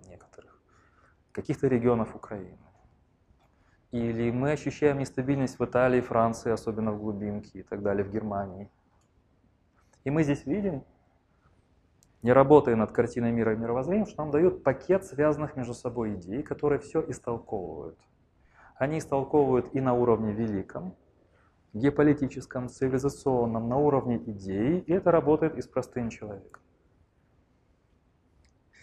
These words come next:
Не может пропаганда и манипуляция быть грубыми.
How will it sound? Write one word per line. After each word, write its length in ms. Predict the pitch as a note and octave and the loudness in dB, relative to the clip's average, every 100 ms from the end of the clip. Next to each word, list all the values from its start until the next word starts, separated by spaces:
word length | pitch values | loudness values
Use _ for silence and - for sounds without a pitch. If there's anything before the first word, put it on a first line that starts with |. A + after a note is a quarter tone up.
| - _ _ _ _ _ _ | -20 _ _ _ _ _ _
Не 140 | C3 | 0
может 560 | E3+ G3 E3+ A2 - - _ _ | 6 8 8 6 0 -8 _ _
пропаганда 920 | - B2 C3 C3+ C#3 C#3 B2+ D3+ G3 - | -2 2 4 4 4 4 4 2 2 -2
и 100 | B2 | -2
манипуляция 760 | A#2+ A#2+ A#2 A2+ A#2+ D3 - | 0 -2 -2 0 2 0 -2
быть 180 | B2 A#2+ | -4 -4
грубыми. 580 | A#2 C3 D3 G#2+ F2 D#2 | 0 2 4 0 -4 -12